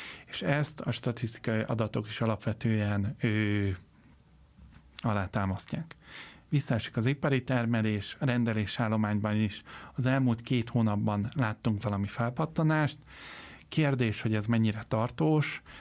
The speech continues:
vagy csak néhány nagyobb megrendelés eredménye, hogy most két hónapja nőnek a német ipari rendelések. Ami mindenképpen negatív, hogyha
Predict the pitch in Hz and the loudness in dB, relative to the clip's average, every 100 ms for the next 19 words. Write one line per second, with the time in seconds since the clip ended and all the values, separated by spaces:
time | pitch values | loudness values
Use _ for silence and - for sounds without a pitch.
0 | - - 110 107 - - - 117 131 113 | -8 0 0 0 -4 -6 -4 2 2 4
1 | 110 107 104 101 104 101 104 98 101 98 | 4 2 2 2 2 0 0 0 0 -2
2 | - 107 104 110 117 117 104 - - - | 0 0 2 4 4 2 0 -10 -20 -20
3 | - 117 107 107 - - 110 - 110 101 | -4 0 2 0 -2 -2 0 2 0 0
4 | 110 107 104 101 - 104 104 - 120 104 | 0 2 2 0 0 0 -2 0 2 2
5 | 101 113 113 107 104 104 101 - - - | 0 -2 0 0 0 0 -2 -4 -6 -6
6 | - - - - - - - - - - | -8 -12 -18 -20 -18 -16 -16 -16 -16 -18
7 | - _ _ 156 175 139 139 123 104 110 | -20 _ _ 2 4 6 4 4 2 -2
8 | - 104 117 147 151 151 139 123 - 113 | 0 2 2 2 2 2 2 2 -4 -4
9 | - 113 104 104 104 107 - | -2 0 2 0 0 -2 -4